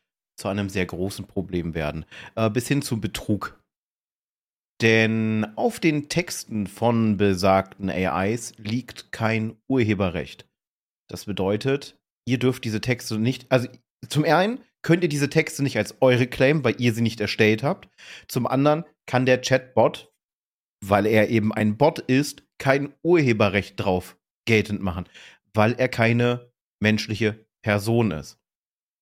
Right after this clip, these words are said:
Das bedeutet, dass ihr, wenn ihr Texte für eure Hausaufgaben oder sonst irgendwas macht und ihr lasst euch alles von diesem Bot erklären, das ist alles ungültig. Findet das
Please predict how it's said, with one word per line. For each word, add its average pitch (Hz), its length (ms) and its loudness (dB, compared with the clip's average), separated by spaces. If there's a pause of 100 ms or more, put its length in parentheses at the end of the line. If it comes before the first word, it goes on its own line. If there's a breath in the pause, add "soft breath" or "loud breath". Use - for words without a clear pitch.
(100)
Das 104 180 -4
bedeutet, 120 760 0 (600)
dass 101 340 0
ihr, 95 640 0
wenn 107 180 -2
ihr 104 160 -4
Texte 147 380 -4
für 110 120 -4
eure 90 220 -2
Hausaufgaben 113 720 0
oder 101 160 -2
sonst 139 240 -4
irgendwas 107 300 0
macht 110 180 0 (240 loud breath)
und 127 140 -4
ihr 120 80 6
lasst 135 320 0
euch 120 260 2 (120)
alles 160 280 2
von 131 160 -2
diesem 120 320 -4
Bot 123 400 0 (340)
erklären, 104 640 0 (2000)
das 101 140 -4
ist 101 100 -6
alles 117 240 -2
ungültig. 104 540 0
Findet 131 320 0
das 117 360 0